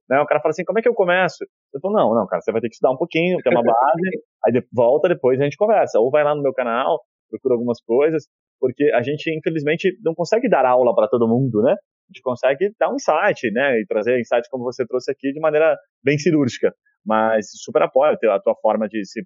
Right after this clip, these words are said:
posicionar e se colocar, porque acho que tem que ser assim mesmo. O tempo vale muito, né? Rafa, então, mais uma vez, obrigado pela tua disponibilidade. É sempre um prazer enorme falar contigo. Daqui a alguns meses, certamente eu vou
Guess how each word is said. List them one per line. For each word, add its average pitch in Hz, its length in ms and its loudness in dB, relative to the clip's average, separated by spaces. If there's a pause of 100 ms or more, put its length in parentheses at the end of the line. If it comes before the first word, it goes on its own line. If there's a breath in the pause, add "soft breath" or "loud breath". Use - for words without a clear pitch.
(140)
posicionar 101 520 -6
e 113 60 -8
se 110 120 -12
colocar, 104 360 -2
porque 139 220 -6
acho 151 80 -4
que - 80 -20
tem 156 100 -6
que - 60 -20
ser 160 80 -4
assim 180 180 -8
mesmo. 110 280 -2
O - 20 -20
tempo 123 360 -2
vale 127 180 2
muito, 123 320 -2
né? 131 100 -2 (1000 soft breath)
Rafa, 147 240 2
então, 143 140 2
mais 151 140 2
uma 151 120 2
vez, 131 140 2
obrigado 147 380 0
pela 139 180 0
tua 131 340 2 (280 soft breath)
disponibilidade. 127 720 0
É 143 40 0
sempre 151 260 -4
um 151 80 -6
prazer 135 360 0
enorme 131 420 -2
falar 123 180 -2
contigo. 151 340 -4 (340 soft breath)
Daqui 139 340 0
a 190 40 2
alguns 170 360 -2
meses, 143 420 -2 (280)
certamente 135 840 -2
eu 117 100 0
vou 120 260 -2